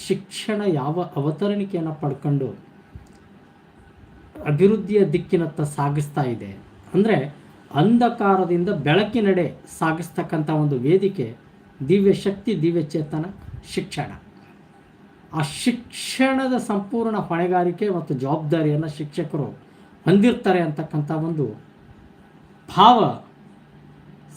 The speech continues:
ಸಂಗಮದ ಮೂಲಕ ದಯವಿಟ್ಟು ಲೈಕ್, ಶೇರ್, ಸಬ್ಸ್ಕ್ರೈಬ್ ಮಾಡೋದ್ರ ಮೂಲಕ ದಯವಿಟ್ಟು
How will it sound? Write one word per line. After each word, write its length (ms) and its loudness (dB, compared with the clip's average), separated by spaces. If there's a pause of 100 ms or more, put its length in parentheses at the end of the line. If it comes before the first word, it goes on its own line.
(140)
ಸಂಗಮದ 440 2 (120)
ಮೂಲಕ 240 -6 (180)
ದಯವಿಟ್ಟು 400 -2
ಲೈಕ್, 260 -4
ಶೇರ್, 200 -4 (1200)
ಸಬ್ಸ್ಕ್ರೈಬ್ 540 0
ಮಾಡೋದ್ರ 340 -6
ಮೂಲಕ 180 -14 (140)
ದಯವಿಟ್ಟು 340 -16